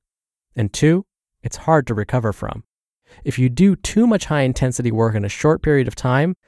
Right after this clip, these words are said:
it's hard to recover adequately from workout to workout.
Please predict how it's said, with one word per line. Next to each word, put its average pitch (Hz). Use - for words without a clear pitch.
it's 139
hard 196
to 214
recover 147
adequately 147
from 113
workout 113
to 110
workout. 107